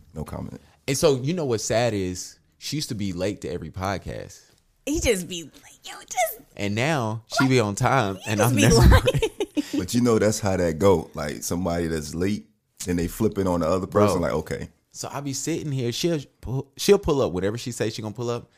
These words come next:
Speaker 2: She pulls up then with food in her hand.
Speaker 3: Exactly. That means I left my house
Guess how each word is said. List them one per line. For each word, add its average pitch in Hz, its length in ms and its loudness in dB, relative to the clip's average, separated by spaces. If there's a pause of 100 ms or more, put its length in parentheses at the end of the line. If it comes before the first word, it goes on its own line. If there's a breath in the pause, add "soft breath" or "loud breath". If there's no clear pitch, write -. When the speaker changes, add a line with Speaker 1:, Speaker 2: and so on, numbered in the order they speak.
(140)
Speaker 2:
She - 140 -12
pulls 110 280 -2
up 95 120 0
then 76 260 -6 (600 soft breath)
with 95 200 -2
food 113 200 0
in 95 80 -4
her 85 120 -6
hand. 73 280 -8 (760 soft breath)
Speaker 3:
Exactly. 233 460 2
That 247 160 6
means 220 240 0
I 240 140 2
left 220 240 0
my 190 80 0
house 180 280 2